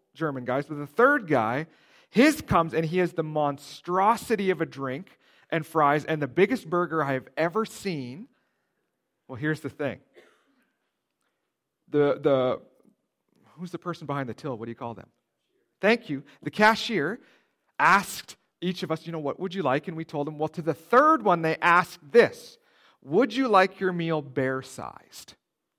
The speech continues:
Well, we know what that means, right? Bigger. More. But to a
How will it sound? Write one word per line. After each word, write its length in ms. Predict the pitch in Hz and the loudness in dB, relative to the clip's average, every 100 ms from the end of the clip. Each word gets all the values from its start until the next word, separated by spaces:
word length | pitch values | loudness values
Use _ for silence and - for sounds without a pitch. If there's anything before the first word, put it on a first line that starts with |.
| _ _ _ _ _ _ _ _ _ _ _ _ _ _ _ _ _ _ _ _ _ | _ _ _ _ _ _ _ _ _ _ _ _ _ _ _ _ _ _ _ _ _
Well, 120 | 151 | -6
we 100 | 190 | -4
know 80 | 185 | -2
what 160 | 120 | -4
that 140 | - 73 | -8 -12
means, 240 | 90 120 | -14 -14
right? 180 | 127 233 - _ _ _ _ _ _ _ _ _ _ | -12 -12 -16 _ _ _ _ _ _ _ _ _ _
Bigger. 360 | 110 185 113 73 _ _ _ _ _ _ _ _ _ | -6 -6 -6 -14 _ _ _ _ _ _ _ _ _
More. 800 | 123 147 143 180 190 78 90 - - _ _ _ _ _ _ _ _ _ _ _ _ _ _ | -12 -10 -2 0 0 -4 -10 -14 -20 _ _ _ _ _ _ _ _ _ _ _ _ _ _
But 240 | 190 185 - | 4 4 2
to 260 | 214 185 | -4 2
a 140 | 175 | 2